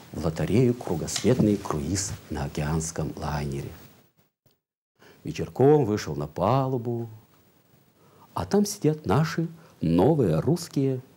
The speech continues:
в цепях, с перстнями и виски пьют.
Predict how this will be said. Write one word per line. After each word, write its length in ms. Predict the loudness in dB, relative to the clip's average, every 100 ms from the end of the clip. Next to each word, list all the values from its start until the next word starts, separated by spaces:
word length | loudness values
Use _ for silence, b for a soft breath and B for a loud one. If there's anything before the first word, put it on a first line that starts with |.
| b b b b
в 60 |
цепях, 880 | 0 0 4 6 6 6 2 -6 -20 _ b b
с 100 | 2
перстнями 880 | 2 2 2 4 6 6 4 2 -4 -14 _ _ _ -2
и 80 | 0
виски 460 | 2 4 4 2 -4
пьют. 240 | -4